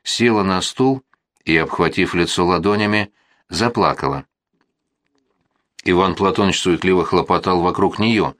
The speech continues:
предлагал воды, о чем-то спрашивал.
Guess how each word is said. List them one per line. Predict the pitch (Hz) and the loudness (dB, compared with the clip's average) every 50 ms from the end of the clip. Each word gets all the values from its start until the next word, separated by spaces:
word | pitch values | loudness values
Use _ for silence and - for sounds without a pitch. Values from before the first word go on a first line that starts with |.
| _ _ _ _ _ _ _ _ - | _ _ _ _ _ _ _ _ -6
предлагал | - 92 90 95 107 110 123 143 147 110 | -4 -2 0 0 0 0 0 0 0 2
воды, | 85 85 80 71 78 101 117 123 | 0 0 0 0 0 0 0 0
о | 101 78 | 0 -2
чем-то | - - 87 78 71 - 85 76 | -2 -2 -2 -2 -2 -2 -2 -4
спрашивал. | - - - 90 104 113 120 120 113 - 113 104 101 101 95 95 | -4 -4 -2 0 0 0 0 0 -2 -2 -2 0 0 -2 -2 -6